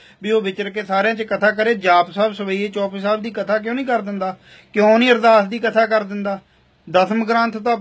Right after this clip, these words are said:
ਦੂਰ ਦੀ ਗੱਲ ਹੈ, ਦਸਮ ਗ੍ਰੰਥ ਤੱਕ ਤਾਂ ਔਕਾਤ ਹੀ ਨਹੀਂ ਤੁਹਾਡੀ ਪਹੁੰਚਣ ਦੀ ਵੀ ਦਸਮ ਗ੍ਰੰਥ ਦੇ ਵਿੱਚ ਲਿਖਿਆ ਕੀ ਆ, ਹਨਾ? ਜਿਹੜੀਆਂ ਆਪਣੇ ਪ੍ਰਚਲਿਤ ਬਾਣੀਆਂ, ਜਿਹੜੀਆਂ ਆਪਾਂ ਰੋਜ਼ ਪੜ੍ਹਦੇ ਆ, ਉਹਨਾਂ ਦੀ ਕਥਾ ਕਰ ਦੇਵੇ।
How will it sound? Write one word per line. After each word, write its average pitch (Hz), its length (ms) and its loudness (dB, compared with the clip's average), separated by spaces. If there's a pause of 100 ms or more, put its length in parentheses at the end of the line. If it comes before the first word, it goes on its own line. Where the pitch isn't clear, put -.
(240)
ਦੂਰ 180 500 -6
ਦੀ 214 180 -2
ਗੱਲ 220 200 4
ਹੈ, 233 60 2
ਦਸਮ 208 320 -4
ਗ੍ਰੰਥ 208 280 -4
ਤੱਕ 214 280 -4
ਤਾਂ 202 240 -4
ਔਕਾਤ 185 440 2
ਹੀ 214 100 -2
ਨਹੀਂ 220 120 -6
ਤੁਹਾਡੀ 196 280 0
ਪਹੁੰਚਣ 185 400 -8
ਦੀ 214 220 -8 (340)
ਵੀ 196 80 -4
ਦਸਮ 196 320 0
ਗ੍ਰੰਥ 196 300 0
ਦੇ 196 140 -4
ਵਿੱਚ 196 180 -4
ਲਿਖਿਆ 180 380 -2
ਕੀ 190 200 -8
ਆ, 196 120 0
ਹਨਾ? 240 140 -4 (280)
ਜਿਹੜੀਆਂ 208 380 0
ਆਪਣੇ 240 300 2
ਪ੍ਰਚਲਿਤ 202 560 -4
ਬਾਣੀਆਂ, 196 440 -4
ਜਿਹੜੀਆਂ 220 300 -2
ਆਪਾਂ 214 300 -2 (260)
ਰੋਜ਼ 190 360 2
ਪੜ੍ਹਦੇ 208 480 2
ਆ, 185 120 -2
ਉਹਨਾਂ 240 340 -2
ਦੀ 269 80 -4
ਕਥਾ 240 300 2
ਕਰ 240 200 0
ਦੇਵੇ। 226 240 -6